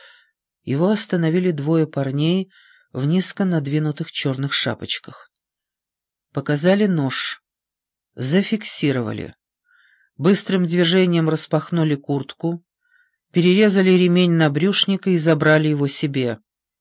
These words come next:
Потом швырнули в раскисший снег — с грязью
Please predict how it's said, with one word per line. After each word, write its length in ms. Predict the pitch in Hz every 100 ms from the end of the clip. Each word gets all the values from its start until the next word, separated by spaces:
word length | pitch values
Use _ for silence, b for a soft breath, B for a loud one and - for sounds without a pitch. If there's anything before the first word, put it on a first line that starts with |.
| _ _ _ _ _ _
Потом 280 | - - 160
швырнули 720 | 160 165 160 160 156 143 135 -
в 120 | 135
раскисший 680 | 147 143 - - 156 - -
снег — 640 | 139 - 160 165 160 - _ b b b b b b
с 160 | 135
грязью 760 | 143 165 175 170 156 165 156